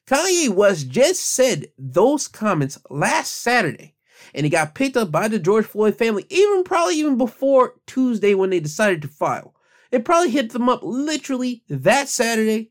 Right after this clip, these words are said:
that Sunday, and they called up a lawyer that Monday to get everything filed up. I'm just saying, I'm speculating this. This is not me saying what's the truth,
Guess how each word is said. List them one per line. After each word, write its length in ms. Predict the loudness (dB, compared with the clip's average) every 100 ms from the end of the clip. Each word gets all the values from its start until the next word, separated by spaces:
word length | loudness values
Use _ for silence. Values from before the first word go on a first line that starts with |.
| -8
that 340 | 0 0 0
Sunday, 560 | -2 0 0 0 -4 _ _
and 80 | -10
they 80 | -8
called 280 | -2 0 0
up 120 | 0
a 20 |
lawyer 460 | 0 2 0 -2 -6
that 300 | -2 0 0
Monday 420 | -2 -2 -2 -4
to 120 | -8 -8
get 260 | -6 -6
everything 400 | -4 -4 -6 -10
filed 460 | -10 -6 -4 -4 -8
up. 160 | -14 _ -20 -6
I'm 220 | -2 0
just 180 | -2 -2
saying, 440 | 0 2 0 -4 _
I'm 180 | -12 -12
speculating 760 | -12 -12 -6 -6 -2 -2 -2 -2
this. 180 | -6
This 200 | -6 -8
is 220 | -8 -10 -8
not 360 | -2 0 -2 -4
me 280 | -6 -4 -6
saying 460 | -8 -6 -4 -6 -10 _ _
what's 280 | -4 -4 -6
the 100 | -12
truth, 340 | -4 -4 -4